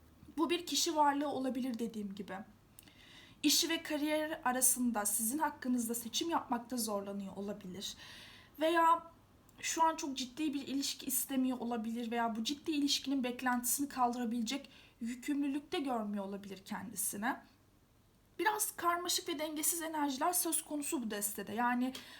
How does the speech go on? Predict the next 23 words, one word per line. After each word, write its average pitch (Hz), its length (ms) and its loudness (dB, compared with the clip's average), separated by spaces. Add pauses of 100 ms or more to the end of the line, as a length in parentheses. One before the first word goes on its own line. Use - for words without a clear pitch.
(140)
aklınızdaki 320 680 0
kişinin 320 300 -2
sizinle 311 440 0
ilgili 285 280 2
net 339 260 0
olarak 294 360 2
şunu 294 300 -2
düşünüyor 277 520 2 (480)
veya 269 200 8
aklından 302 480 2
şu 302 220 -4
geçiyor 311 340 -2 (100)
diyemiyorum 233 480 0
arkadaşlar. 208 720 -4 (340)
Çünkü 349 280 -2
kartlarda 349 560 4
zaten 330 500 6 (440)
anladığım 311 460 6
kadarıyla 320 380 0
genel 254 500 4
bir 214 160 -2
belirsizlik 208 760 -4
var. 196 320 -2